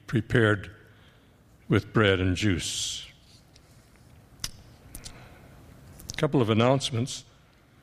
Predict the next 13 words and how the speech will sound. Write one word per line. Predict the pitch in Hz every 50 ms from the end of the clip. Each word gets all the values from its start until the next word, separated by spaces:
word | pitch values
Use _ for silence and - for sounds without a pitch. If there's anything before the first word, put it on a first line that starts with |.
| _ - - - - _ - - - - -
Missus | 214 165 - - 127
Petty | - - 151 151 147 131 123
is | 123 110 120
having | 127 127 123 113 120 113 113 110 104
summer | - - - 147 135 131 123 120 117 110 95 87 -
fun | - - - 156 156 156 143
days | 120 120 120 117 110 -
for | - 131
your | 127 123 120
children | 120 - - 151 135 123 120 117
at | 113 107 -
the | 123 -
church | - - 151 147 143 143 - - -